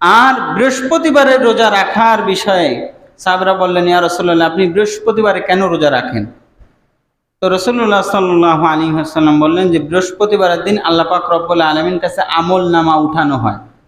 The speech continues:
আমি চাই আমার আমল নামা যখন আল্লাহর কাছে পেশ করা হয়, তখন আমি যেন রোজা অবস্থায় থাকি।" সুবহানাল্লাহ।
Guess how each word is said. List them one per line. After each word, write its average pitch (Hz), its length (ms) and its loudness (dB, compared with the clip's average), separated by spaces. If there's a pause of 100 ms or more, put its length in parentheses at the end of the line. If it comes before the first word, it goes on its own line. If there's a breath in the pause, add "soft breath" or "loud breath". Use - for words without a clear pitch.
(500)
আমি 220 320 0
চাই 240 420 4 (200)
আমার 214 280 2
আমল 220 320 2
নামা 240 320 2
যখন 208 300 -2
আল্লাহর 220 440 0
কাছে 214 220 -2
পেশ 208 360 -2
করা 175 200 0
হয়, 151 320 0 (400 loud breath)
তখন 226 360 2
আমি 196 360 -2
যেন 214 200 0
রোজা 160 360 0
অবস্থায় 147 400 -2
থাকি।" 110 220 -6
সুবহানাল্লাহ। 120 1000 -2